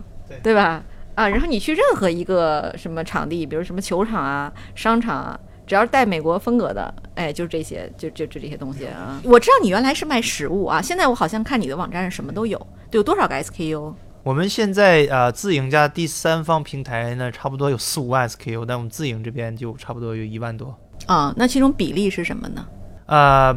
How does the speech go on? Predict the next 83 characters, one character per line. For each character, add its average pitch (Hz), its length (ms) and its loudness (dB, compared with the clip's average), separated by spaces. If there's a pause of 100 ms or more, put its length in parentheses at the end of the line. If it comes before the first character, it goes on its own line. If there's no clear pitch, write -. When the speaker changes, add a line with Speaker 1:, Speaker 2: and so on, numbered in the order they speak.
(100)
Speaker 1:
百 131 120 2
分 139 160 0
之 226 120 0
五 160 200 -2
十 - 160 -8
差 165 160 -2
不 143 80 -2
多 143 80 -2
是 139 140 -4
在 139 80 -2
食 - 180 -8
品 131 160 -10
这 117 80 -8
个 113 60 -8
品 123 160 -14
类， 120 220 -12
然 120 120 -6
后 143 120 0
呢， 139 120 -2
百 113 200 -6
分 123 120 -6
之 139 300 0
二 151 220 0
十 147 160 -8
五 147 200 -6
到 127 140 -6
三 135 180 -4
十 135 120 -6
之 135 100 -10
间 139 220 -2
的 139 100 -2
是 120 240 -6
这 120 200 -8
个 113 300 -6
美 113 140 -8
容 113 180 -6
产 127 220 -6
品， 117 220 -10
比 123 80 -8
如 117 80 -6
说 120 120 -8
这 123 160 -8
个 117 160 -8
护 131 160 -12
肤 135 220 -6
啊、 123 320 0 (180)
面 139 160 0
膜 117 160 -2
啊， 123 240 2 (360)
然 113 100 -4
后 120 140 -4
呢， 120 160 -4
彩 113 180 -6
妆 135 240 0
之 156 80 -2
类 123 140 -6
的， 143 120 -16
然 120 140 -10
后 123 160 -6
剩 139 160 -8
下 131 80 -4
百 123 100 -6
分 117 120 -8
之 120 40 -6
二 117 140 -2
十， 113 240 -10
比 117 100 -10
如 113 60 -8
说 120 80 -6
母 120 160 -6
婴， 147 240 -4 (260)
我 135 60 -10
们 123 80 -8
母 120 240 -8
婴 131 140 -6
今 139 100 -6
年 123 140 -8
涨 120 160 -10
得 113 80 -12
还 113 80 -12
比 113 80 -12
较 123 100 -16
快， - 240 -8